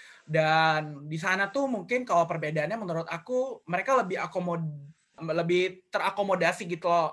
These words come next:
terkait peminatan-peminatan eee, bagi siswa-siswanya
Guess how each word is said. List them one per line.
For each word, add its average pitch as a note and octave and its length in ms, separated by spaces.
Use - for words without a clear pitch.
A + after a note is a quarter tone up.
terkait E3 560
peminatan-peminatan F#3+ 1120
eee, F3 320
bagi E3 240
siswa-siswanya G#3 640